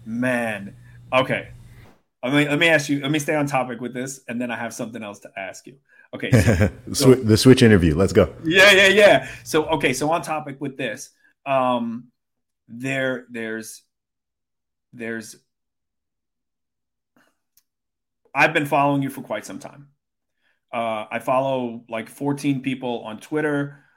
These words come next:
Speaker 1: Four of them are my best friends. You're ten percent of the rest, right? Um, so I, I've seen your journey for quite some time, at least through Twitter,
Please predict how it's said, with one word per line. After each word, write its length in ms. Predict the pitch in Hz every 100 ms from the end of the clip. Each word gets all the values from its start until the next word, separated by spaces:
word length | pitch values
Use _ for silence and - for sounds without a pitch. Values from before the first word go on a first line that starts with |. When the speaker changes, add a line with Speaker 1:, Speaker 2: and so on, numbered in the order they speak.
| _ _
Speaker 1:
Four 260 | 147 151
of 100 | 139
them 180 | 131 127
are 80 | 123
my 160 | 117
best 240 | 113 147 143
friends. 520 | 143 143 139 139 - _ _ _
You're 260 | 117 147 143
ten 240 | 147 127
percent 360 | 127 - 120 -
of 100 | 101
the 80 | 104
rest, 340 | 95 - - _ _ _ _ _
right? 260 | - 127 143 _ _ _ _ _ _
Um, 580 | 131 127 113 107 101 143 _ _ _ _ _ _ _ _
so 420 | - 151 135 - _ _ _ -
I, 400 | 143 156 156 147
I've 440 | 131 139 139 - _ -
seen 560 | - 185 180 170 151 135
your 260 | 143 135
journey 600 | 123 131 135 143 156 - -
for 180 | 135 123
quite 280 | 131 120
some 180 | 123 113
time, 440 | 127 123 117 117 -
at 120 | 117 120
least 220 | 120 -
through 160 | 120
Twitter, 280 | - 101 -